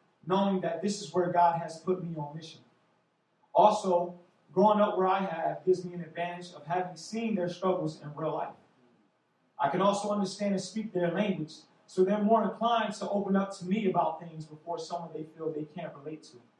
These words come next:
I realize I have a unique opportunity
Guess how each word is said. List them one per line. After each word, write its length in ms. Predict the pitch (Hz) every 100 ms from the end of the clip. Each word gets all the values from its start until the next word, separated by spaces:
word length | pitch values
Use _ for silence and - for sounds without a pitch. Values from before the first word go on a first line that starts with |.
| _ _ _ _ _ _ _ _ _ -
I 100 | 120
realize 380 | 190 185 180 185
I 60 |
have 240 | 175 180 165
a 40 |
unique 340 | 156 165 190 190
opportunity 640 | 185 185 190 170 151